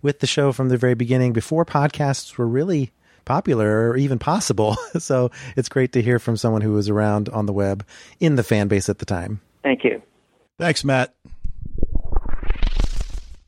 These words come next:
Speaker 1: Well, that was a great interview. I'm glad to hear that Matt also chose some, uh, Darren Morgan <laughs> standalone episode. And season three, Dave, I'm telling you,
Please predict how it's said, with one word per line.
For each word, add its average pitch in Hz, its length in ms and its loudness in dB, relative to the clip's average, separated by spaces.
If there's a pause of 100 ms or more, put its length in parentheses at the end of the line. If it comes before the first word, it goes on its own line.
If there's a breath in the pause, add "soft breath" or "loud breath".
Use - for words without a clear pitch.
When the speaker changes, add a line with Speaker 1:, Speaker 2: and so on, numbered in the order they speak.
(400)
Speaker 1:
Well, 117 200 0
that 135 180 0
was 156 100 0
a 151 60 -2
great 151 220 -2
interview. 147 320 0
I'm 117 160 -2
glad 127 480 0
to - 160 -6
hear 123 300 0
that 107 160 -4
Matt 110 300 -4
also 113 500 -2
chose 113 640 -4
some, 110 380 -2 (240)
uh, 110 160 -2
Darren 113 280 2
Morgan 117 440 4
<laughs> - 720 -4
standalone 120 540 0
episode. 120 440 -2
And 107 380 -6 (600 soft breath)
season 110 360 -2
three, 208 320 0
Dave, 175 260 0
I'm 147 140 2
telling 208 320 0
you, 90 220 0